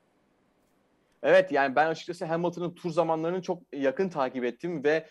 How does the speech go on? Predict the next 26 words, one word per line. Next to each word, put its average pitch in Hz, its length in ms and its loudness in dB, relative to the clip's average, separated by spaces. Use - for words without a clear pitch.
özellikle 151 400 0
sert - 400 0
lastiklerdeki 151 720 -6
bence 156 240 0
şu 160 180 -8
güne 170 180 -4
kadar 147 140 -4
hep 170 220 -2
iyi 160 200 0
gitti 120 260 -6
bir 110 60 -8
lastik. 104 420 -8
Yani 92 240 -14
geçmiş 107 280 -8
senelerde 131 360 -6
sert 120 240 -6
lastikle 120 260 -12
çok - 220 -14
iyi 117 60 -6
gidiyordu 113 220 -6
Hamilton, 117 380 -6
özellikle 110 300 -8
Mercedes 113 380 -8
çok - 180 -14
başarılıydı 120 440 -2
ve 131 180 -4